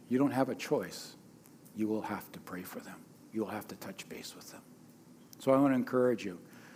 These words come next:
to go out with a heart expectant that God will point out to you people that he wants you to touch. And when you talk with them,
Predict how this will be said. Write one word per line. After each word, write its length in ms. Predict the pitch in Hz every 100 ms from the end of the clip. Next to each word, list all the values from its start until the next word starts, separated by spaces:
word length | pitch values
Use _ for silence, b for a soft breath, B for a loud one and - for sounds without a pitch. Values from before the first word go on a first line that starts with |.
| B -
to 100 | 123
go 300 | 143 175 160
out 340 | 160 208 - - B B B B -
with 140 | 131
a 60 | 113
heart 600 | - - 147 165 - - - - - -
expectant 680 | 117 - - 123 - 107 113
that 160 | 110
God 340 | 127 131 175 165
will 140 | 139
point 440 | - - 147 156 151
out 240 | 143 143
to 120 | -
you 240 | 123 104 104
people 520 | - 139 135 95 90 - B B
that 160 | 123 117
he 160 | 127 135
wants 380 | 131 127 -
you 80 | 120
to 80 | 113
touch. 500 | 117 113 107 - - - - B B B B B -
And 100 | 120
when 140 | 127
you 100 | 143
talk 400 | 156 151 160 175
with 140 | 196 175
them, 260 | 196 208